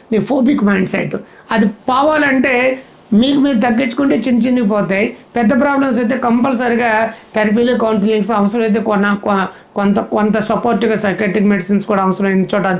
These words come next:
అయితే క్లబ్ చేసి రెండు అవసరం అయితే రెండు కూడా వాడుకోవాల్సిన అవసరం ఉంటుంది. ఇటువంటి మంచి టాపిక్స్, ఇటువంటి ట్రీట్మెంట్ సంబంధించినవి కంటెంట్ చాలా ఉందండి.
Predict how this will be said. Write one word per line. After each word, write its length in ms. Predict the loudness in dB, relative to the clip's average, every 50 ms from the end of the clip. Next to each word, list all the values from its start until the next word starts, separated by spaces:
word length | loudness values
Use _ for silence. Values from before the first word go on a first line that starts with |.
| -6 -10 -18 -8 -4
అయితే 180 | -2 0 0 0
క్లబ్ 520 | 0 -2 -2 -2 0 0 0 0 0 0
చేసి 220 | -2 -2 -2 -2 -2
రెండు 240 | 0 2 2 2 2
అవసరం 260 | 0 -2 -2 -2 -4
అయితే 180 | -2 -2 0
రెండు 260 | 0 0 2 2 2 0
కూడా 200 | 0 0 0 0
వాడుకోవాల్సిన 560 | 0 0 0 0 0 0 0 -2 0 0 -2
అవసరం 260 | -2 0 0 0 0
ఉంటుంది. 320 | 0 0 0 0 -2 -2 -4 -8 -16 -20 -20 -20 -20 -20 -20 -20 -20 -16 -10 -8 -6 -6 -4 -2
ఇటువంటి 340 | 0 2 2 2 2 2 2
మంచి 680 | 2 2 2 2 2 2 2 2 2 0 0 0 -2 -2
టాపిక్స్, 600 | 0 0 2 2 2 0 0 0 0 0 0 0 -2 -4 -8 -16 -8 -4
ఇటువంటి 360 | -2 0 2 2 2 2 2
ట్రీట్మెంట్ 460 | 0 0 0 -2 -2 -2 -2 -2 -2 0
సంబంధించినవి 680 | 0 0 0 2 2 2 0 0 0 2 2 2 2 0
కంటెంట్ 580 | 0 0 0 2 2 2 2 2 0 0 0
చాలా 220 | -2 0 0 0 2
ఉందండి. 480 | 2 2 2 2 2 2 2 0 -2